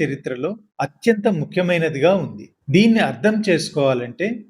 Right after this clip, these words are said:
యూదులు మెస్సయ్య గురించి ఏమి ఆశించారో, క్రైస్తవులు యేసులో ఏమి నెరవేరిందనుకున్నారో అన్నది మనం చూడాలి. యూదులు యేసు ప్రభువును తిరస్కరించడానికి గల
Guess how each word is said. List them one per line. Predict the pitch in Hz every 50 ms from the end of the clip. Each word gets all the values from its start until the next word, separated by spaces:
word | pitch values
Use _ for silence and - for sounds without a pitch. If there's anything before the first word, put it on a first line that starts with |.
| -
యూదులు | 127 156 202 247 247 262 240 240
మెస్సయ్య | 190 156 143 131 - - 185 190 190 190 190
గురించి | 175 151 147 131 135 131 - - 214 226 208 208 160 143
ఏమి | 147 156 180 214 214 226 226 - 151
ఆశించారో, | 143 143 139 - - 160 156 156 147 127 120 123 151 208 240 - _ _ _ _
క్రైస్తవులు | - 151 160 190 208 202 - - 233 240 247 226 233 220 -
యేసులో | - 147 160 180 170 - - 180 175 190 202 202
ఏమి | 170 151 139 147 165 202 208 208
నెరవేరిందనుకున్నారో | 196 147 139 139 147 156 165 185 180 180 185 180 170 156 135 135 131 - 139 131 131 127 123 123 143 190 - _ _ - 147
అన్నది | 147 151 165 202 202 233
మనం | 202 170 143 151 185 202 - - 151
చూడాలి. | 131 - 117 110 - _ _ _ _ - 139
యూదులు | 185 233 254 214 277 247 233 240 214 208 208 - - - - - 151
యేసు | 143 156 175 175 - 226 233
ప్రభువును | 220 226 202 196 190 185 185 175 156 -
తిరస్కరించడానికి | 139 131 156 165 160 - - 175 160 160 147 - 143 139 139 139 156 156 - 151
గల | 127 123 156 202 233